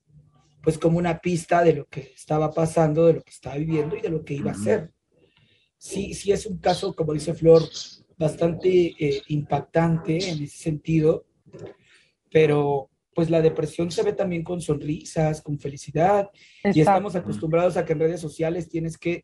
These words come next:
Speaker 1: tienes que demostrar que estás feliz, que eres lo máximo del mundo, para que la gente, eh, pues, digamos, que te siga o te dé follow.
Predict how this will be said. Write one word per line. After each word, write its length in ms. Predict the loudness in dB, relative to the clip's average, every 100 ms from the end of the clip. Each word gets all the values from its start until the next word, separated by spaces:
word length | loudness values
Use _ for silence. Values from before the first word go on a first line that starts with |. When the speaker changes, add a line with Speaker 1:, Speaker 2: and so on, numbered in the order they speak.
| _
Speaker 1:
tienes 300 | -2 -2 -4
que 160 | -4
demostrar 500 | -2 -4 -4 0 0
que 80 | -2
estás 320 | -4 -2 -2
feliz, 680 | -2 -2 -2 -6 -10 -18 -20 -20 _ -20 -20 _
que 160 | 2 2
eres 240 | 2 0
lo 220 | 0 0 0
máximo 480 | -2 -2 -6 -8
del 140 | -6 -6
mundo, 520 | -6 -2 0 2 0
para 280 | -4 -4 -4
que 180 | -4 -2
la 140 | -4
gente, 720 | -2 -2 -2 -2 -4 -2 -6 -4
eh, 420 | -2 0 -2 -6 _ _ -20 _ _
pues, 320 | 0 0 0 -12 _ -10
digamos, 400 | -4 2 2 0
que 140 | -6 -6
te 160 | -4
siga 400 | -6 -8 0 2
o 80 | 2
te 100 | 2
dé 120 | 0
follow. 460 | 0 2 2 2